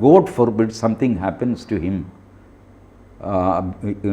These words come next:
during the journey from Trivandrum to Pathanamthitta. Who will, uh,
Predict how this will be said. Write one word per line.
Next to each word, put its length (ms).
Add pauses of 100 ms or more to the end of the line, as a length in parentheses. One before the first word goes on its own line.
(220)
during 380
the 120 (120)
journey 300 (120)
from 160
Trivandrum 520
to 60
Pathanamthitta. 580 (1300)
Who 140
will, 120
uh, 800